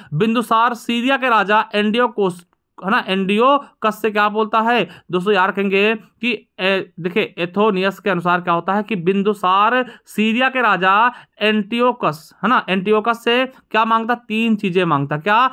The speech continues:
सूखी अंजीर, शराब और दार्शनिक। आपको बता दें कि दार्शनिक को छोड़ के दोस्तों दो चीजें भिजवा भी देता है, कौन? बिंदुसार को, ठीक है। आपको बता दें कि सीरिया के, अब देखिए यहाँ पढ़िएगा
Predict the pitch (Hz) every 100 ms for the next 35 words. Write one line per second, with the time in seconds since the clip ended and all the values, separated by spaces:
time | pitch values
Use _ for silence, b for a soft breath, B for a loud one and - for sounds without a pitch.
0 | B B - 208 196 233 226 214 233 254
1 | 240 _ - 208 190 202 233 - 185 165
2 | 143 131 135 120 160 180 202 202 185 202
3 | 233 240 B 214 160 202 202 196 226 254
4 | 262 - 202 214 208 226 196 185 175 180
5 | 175 147 143 151 143 135 131 135 127 156
6 | 220 254 - B 147 165 151 147 120 123
7 | 123 214 - 233 202 220 214 208 220 247
8 | 240 - _ 220 208 - 240 240 269 254
9 | 262 - - 175 196 214 190 202 190 185
10 | 196